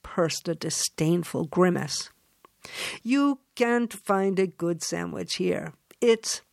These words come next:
not possible." And so, sated with good food and conversation, and buoyed by the leaven of internationalist goodwill,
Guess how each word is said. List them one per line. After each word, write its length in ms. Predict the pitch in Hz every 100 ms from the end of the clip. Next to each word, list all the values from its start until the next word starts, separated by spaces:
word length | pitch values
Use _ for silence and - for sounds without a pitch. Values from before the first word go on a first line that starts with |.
| -
not 560 | 190 190 170 - - - _ _ _ -
possible." 420 | 175 - - - _ _ _ _ _ _ _ _ _ _ -
And 320 | 214 208 202
so, 420 | - 247 202 165 - - - -
sated 580 | - - 240 240 165 160
with 320 | 165 - -
good 240 | - 262 -
food 380 | - 165 156
and 200 | 160 170
conversation, 960 | - 202 185 160 - 226 240 240 226 214 - -
and 320 | 247 247 226 -
buoyed 440 | 330 254 170 156
by 180 | 160 170
the 120 | 170
leaven 400 | 180 214 226 214
of 140 | 175 -
internationalist 1120 | 262 285 185 175 226 285 254 175 151 170 -
goodwill, 720 | 175 170 175 262 269 254 247